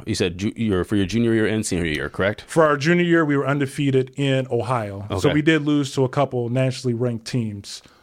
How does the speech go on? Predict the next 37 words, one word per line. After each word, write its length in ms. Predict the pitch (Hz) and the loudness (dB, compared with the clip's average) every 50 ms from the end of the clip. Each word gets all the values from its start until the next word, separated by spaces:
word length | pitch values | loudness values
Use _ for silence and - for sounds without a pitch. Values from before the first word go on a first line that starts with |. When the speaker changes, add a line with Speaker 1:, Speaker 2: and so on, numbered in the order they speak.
| _ _ - | _ _ -6
Speaker 2:
Um, 460 | 113 110 110 107 107 104 104 101 104 | -4 -2 -2 -2 -4 -4 -6 -4 -2
one 180 | 117 135 139 135 | 0 0 0 0
team 580 | 135 - 139 131 131 127 123 123 127 123 123 - - | 0 0 0 2 2 2 2 0 0 -2 -4 -8 -6
I 80 | 120 117 | -4 -2
know 100 | 120 117 | 0 0
we 120 | 120 120 | 2 2
lost 300 | 117 120 117 117 - - | 2 0 0 -2 -4 -4
to 400 | - 123 120 120 117 117 117 113 - _ _ _ | -2 -2 -2 -2 -2 -4 -6 -8 -14 _ _ _
had 240 | - 123 113 113 | -6 -4 -4 -2
Rasheed 340 | 110 117 110 - 165 160 147 | -4 -4 -2 0 0 0 2
Wallace 400 | 151 208 208 160 135 123 - - | 4 6 6 6 4 2 -2 -6
on 60 | 113 | -8
the 80 | 110 107 | -8 -8
team. 300 | - - 107 104 101 101 | -10 -10 -10 -8 -6 -4
He 100 | 107 117 | -4 -2
was 400 | 117 117 117 113 110 - - - - _ - - - _ _ _ _ _ _ _ _ | -2 -2 -2 -4 -6 -8 -12 -12 -14 _ -20 -20 -20 _ _ _ _ _ _ _ _
an 140 | 156 160 165 | 2 4 4
exceptional 500 | 165 - - 190 180 147 131 165 160 156 | 2 4 4 4 2 2 2 0 0 2
basketball 420 | 147 151 147 139 131 - 135 127 120 | 4 4 4 2 0 0 -2 -2 -2
player 340 | - 135 123 113 110 110 107 | -2 -2 -2 -2 -2 -4 -6
then, 240 | 110 107 107 104 104 - _ _ | -6 -6 -8 -8 -10 -14 _ _
Speaker 1:
Mm-hmm. 260 | 123 113 107 101 107 110 | 0 0 2 2 0 0
Speaker 2:
as 320 | 113 110 113 107 104 110 | -2 -2 -4 -4 -2 -4
you 100 | 120 123 | -4 -2
could 120 | 123 123 | -2 -2
probably 240 | - 135 131 131 131 | 0 2 2 2 2
tell, 240 | 131 - 156 151 135 | 2 4 4 4 4
'cause 260 | - 127 120 117 107 | 2 -2 -4 -4 -4
he 180 | 113 113 117 113 | -4 -4 -4 -4
made 320 | 110 107 107 107 107 113 | -4 -6 -6 -4 -2 -2
it 100 | 117 117 | -2 0
into 280 | 127 127 120 - 147 139 | 0 -2 0 -2 -2 -2
the 140 | 143 147 160 | 0 0 0
N 120 | 170 180 | 0 2
B 120 | 190 220 | 4 4
A. 280 | 220 170 127 113 104 90 - - | 4 4 2 0 -4 -8 -4 0
Speaker 1:
Mm-hmm. 320 | 101 104 101 98 101 | 2 2 2 2 0